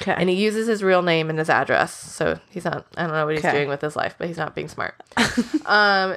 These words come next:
Speaker 2: so the landlord let this guy move in, and the guy's like, "You know what? It kinda smells really bad in here."
Speaker 1: <laughs>
Speaker 2: And <laughs> it's, like, really, like, kinda run down. So I'm gonna spruce it up a little bit,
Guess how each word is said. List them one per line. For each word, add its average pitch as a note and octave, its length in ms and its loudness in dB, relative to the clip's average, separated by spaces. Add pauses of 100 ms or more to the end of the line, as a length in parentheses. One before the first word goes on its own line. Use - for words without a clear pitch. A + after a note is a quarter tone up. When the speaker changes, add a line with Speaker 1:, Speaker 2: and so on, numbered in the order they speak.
(100)
Speaker 2:
so B3+ 680 0 (500)
the A3 140 4
landlord G#3+ 1300 2
let E3+ 180 -2
this E3+ 160 -4
guy D#3+ 400 4
move D#3+ 240 -6
in, C4+ 380 2
and F3+ 420 -2
the E3+ 60 -2
guy's E3 180 0
like, D#3+ 220 -2
"You G#3+ 80 -4
know A3 100 0
what? G#3+ 300 2
It - 240 -10
kinda C#4+ 260 -6
smells G3 560 -2
really E3+ 400 2
bad D#3 260 2
in D#3+ 120 -8
here." D3+ 360 0 (240)
Speaker 1:
<laughs> C#4 340 6 (220)
Speaker 2:
And F#3+ 640 0 (360)
<laughs> G#3+ 340 -6
it's, - 300 2
like, G3 280 4
really, A#3+ 480 0
like, - 300 -2
kinda A3+ 240 -2
run E3 180 2
down. D3+ 300 2
So D#3+ 100 -4
I'm E3 60 -2
gonna G3+ 160 0
spruce G3 320 -4
it F3+ 80 0
up E3+ 180 2
a F3 40 0
little E3 240 2
bit, E3 240 4